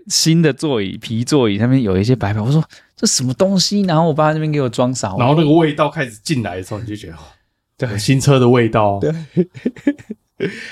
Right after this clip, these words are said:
Speaker 1: 就很介意。
Speaker 2: 很容易生气。
Speaker 1: 对。好啦，
Speaker 2: 那为什么
Speaker 1: 所以
Speaker 2: 买一个那么让，让自己生气的东西？
Speaker 1: 没有，我其实
Speaker 2: 所以我觉得那个转折到底是你为什么从中古车
Speaker 1: 我，我，好，
Speaker 2: 转到新车？
Speaker 1: 好，我这个要跟大家澄-，就是稍微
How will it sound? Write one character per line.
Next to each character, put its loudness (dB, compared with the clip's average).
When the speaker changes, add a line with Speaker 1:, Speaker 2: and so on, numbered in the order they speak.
Speaker 1:
就 0
很 0
介 0
意。 -8
Speaker 2:
很 0
容 2
易 0
生 -2
气。 -10
Speaker 1:
对。 -10
好 -2
啦， 0
Speaker 2:
那 4
为 4
什 0
么 2
Speaker 1:
所 -
以 2
Speaker 2:
买 -2
一 -2
个 -2
那 -2
么 -2
让， -4
让 -6
自 -8
己 -4
生 -10
气 -10
的 -8
东 -14
西？ -20
Speaker 1:
没 4
有， 0
我 4
其 4
实 0
Speaker 2:
所 -4
以 -6
我 -6
觉 0
得 4
那 0
个 2
转 -4
折 -8
到 0
底 -6
是 -8
你 -8
为 0
什 -4
么 -16
从 -10
中 -6
古 -14
车 -14
Speaker 1:
我， 2
我， 0
好， -
Speaker 2:
转 0
到 -4
新 -12
车？ -2
Speaker 1:
好， 2
我 2
这 0
个 2
要 2
跟 -2
大 0
家 2
澄-， -8
就 -4
是 4
稍 0
微 -4